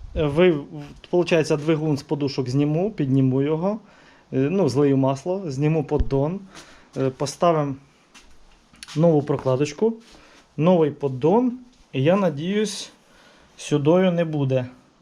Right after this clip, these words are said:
Не буде сюдою сіфонить це масло, і не буде в мене пів двигуна засрано маслом. Е, напишіть ще в коментарях, в коментарях, е,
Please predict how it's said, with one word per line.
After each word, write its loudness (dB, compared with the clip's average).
Не 0
буде 0
сюдою -4
сіфонить -2
це 0
масло, 0
і -4
не 0
буде 4
в 2
мене 2
пів -2
двигуна 2
засрано 0
маслом. -2
Е, 2
напишіть 2
ще 0
в -2
коментарях, 2
в -10
коментарях, 0
е, 2